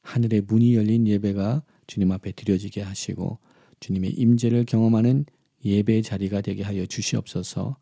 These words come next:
기도합니다. 우리 개인과 가정에, 또한 믿음의 공동체 가운데 무너져 있는 예배의 재단이 있습니까? 주님, 회복시켜 주시옵소서 기도합니다. 또한 우리 자녀 세대들을 주님의 손에 올려드립니다.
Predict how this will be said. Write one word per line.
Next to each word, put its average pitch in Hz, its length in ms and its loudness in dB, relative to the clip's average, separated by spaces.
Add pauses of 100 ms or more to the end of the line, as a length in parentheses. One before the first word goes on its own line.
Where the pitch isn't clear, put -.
(240)
기도합니다. 95 760 -6 (720)
우리 98 140 -4
개인과 107 420 4
가정에, 101 560 0 (380)
또한 107 320 4 (160)
믿음의 127 320 8
공동체 127 500 6
가운데 110 400 4
무너져 123 420 6
있는 120 480 6
예배의 101 380 0
재단이 101 400 0
있습니까? 98 800 -6
주님, - 260 -4
회복시켜 147 640 0
주시옵소서 101 880 -4 (260)
기도합니다. 87 720 -6 (640)
또한 104 220 2
우리 101 180 -2
자녀 107 340 2
세대들을 104 520 0
주님의 104 400 2
손에 113 200 0
올려드립니다. 101 880 0